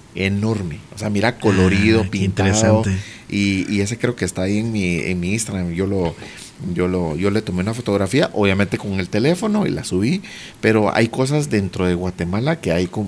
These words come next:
Speaker 1: que hay que destacar, ¿verdad? Yo te diría que la, la fotografía, a mi parecer, es, eh, tan bonita que te permite en, en otros giros de industria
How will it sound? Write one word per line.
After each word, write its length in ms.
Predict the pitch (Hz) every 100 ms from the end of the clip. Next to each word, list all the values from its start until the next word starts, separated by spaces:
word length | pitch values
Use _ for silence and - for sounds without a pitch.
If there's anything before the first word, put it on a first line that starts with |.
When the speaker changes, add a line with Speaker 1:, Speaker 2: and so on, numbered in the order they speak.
| -
Speaker 1:
que 80 | 101
hay 100 | 98
que 140 | 123
destacar, 460 | 120 117 - 110 107 - - - -
¿verdad? 220 | 85 101 117 - - -
Yo 100 | 104
te 120 | 107
diría 300 | 104 92 104
que 120 | - 98
la, 240 | 90 76 - - -
la 100 | 92
fotografía, 720 | 87 92 90 87 87 120 104
a 60 | 95
mi 100 | 92
parecer, 460 | 92 87 85 104 - - -
es, 580 | 92 92 92 90 - - - - -
eh, 500 | 85 87 85 82 80 73
tan 180 | 98 95
bonita 360 | 90 101 104 143
que 180 | 101
te 160 | - 92
permite 720 | - 90 180 104 135 127 127 - - 80
en, 680 | 90 90 85 85 80 78 - - -
en 180 | 98 98
otros 560 | 110 120 131 123 - -
giros 400 | - 131 139 120
de 100 | 95
industria 600 | 92 123 185 175 107